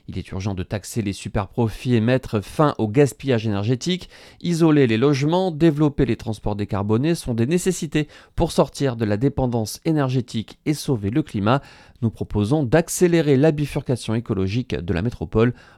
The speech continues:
pour préserver l'avenir. Sophie Boubidi, Régis Godec, Aurore Dufaux,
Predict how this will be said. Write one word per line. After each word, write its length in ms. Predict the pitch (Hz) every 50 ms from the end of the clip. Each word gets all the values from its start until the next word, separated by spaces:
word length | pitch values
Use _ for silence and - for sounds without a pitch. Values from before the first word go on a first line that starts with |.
| _ _
pour 180 | - 113 107
préserver 680 | - - - 95 85 82 87 80 87 101 131 165 170 - _ _ -
l'avenir. 640 | 107 98 135 151 139 139 143 135 123 107 87 80 82 - _ _ _ _ _ _ - - - - - _ _ _
Sophie 640 | - - - 190 175 - - - 156 139 120 107
Boubidi, 680 | 110 143 196 175 165 170 139 123 123 139 156 180 196 - _ _ _ _ _ _
Régis 680 | 110 110 147 151 139 120 131 139 127 117 - - - - - -
Godec, 640 | 104 143 160 143 139 143 160 180 - - - - _ _ _ _ _
Aurore 460 | - 175 175 160 160 151 131 110 101
Dufaux, 560 | 101 107 120 113 - - - 131 139 160 170